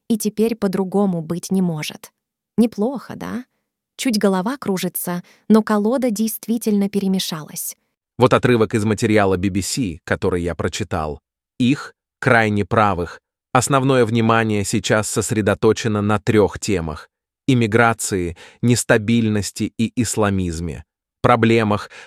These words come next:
Speaker 2: по которым они находят общий язык со многими евреями.
Speaker 1: Тем временем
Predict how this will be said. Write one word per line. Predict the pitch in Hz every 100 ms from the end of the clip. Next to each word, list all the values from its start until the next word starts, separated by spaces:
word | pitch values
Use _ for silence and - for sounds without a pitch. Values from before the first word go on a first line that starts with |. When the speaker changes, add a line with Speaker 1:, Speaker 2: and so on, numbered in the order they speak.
| -
Speaker 2:
по | 127
которым | 117 123 117
они | 110 113
находят | 104 - 113 104 - -
общий | 117 - - 107
язык | 90 101 87 95 127 -
со | - - 104
многими | 98 95 92 92
евреями. | 82 95 95 92 82 76 69 - _ _ -
Speaker 1:
Тем | 311 359
временем | 214 156 147 160 175